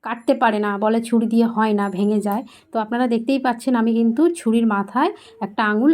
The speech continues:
আলতোভাবে রেখেছি আর এইভাবে কাটিং করে নিচ্ছি। তো আপনারা এটাই করবেন। আপনারা দেখতেই পাচ্ছেন একটাও নিমকি কিন্তু ভাঙছে না, সব গোটা গোটা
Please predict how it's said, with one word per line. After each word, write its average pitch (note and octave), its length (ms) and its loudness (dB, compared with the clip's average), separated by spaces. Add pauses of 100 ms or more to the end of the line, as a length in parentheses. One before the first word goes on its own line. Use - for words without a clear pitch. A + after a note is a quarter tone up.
(120)
আলতোভাবে G3+ 440 -2 (100)
রেখেছি G3+ 320 -2 (180)
আর F#3+ 60 0 (100)
এইভাবে G3 320 -2 (160)
কাটিং G#3+ 220 0 (100)
করে F#3 200 2
নিচ্ছি। F#3 280 -4
তো C4 40 0 (180)
আপনারা C#4 280 2 (140)
এটাই D4+ 300 2
করবেন। G#3+ 300 0 (280)
আপনারা B3+ 200 -2 (100)
দেখতেই A#3+ 360 -2
পাচ্ছেন A#3+ 340 0 (200)
একটাও - 340 -6
নিমকি A#3+ 360 0
কিন্তু A#3+ 200 2 (160)
ভাঙছে A3 460 -2
না, E3 60 -4 (400)
সব A3+ 120 -4 (100)
গোটা A3+ 240 2
গোটা A3+ 180 0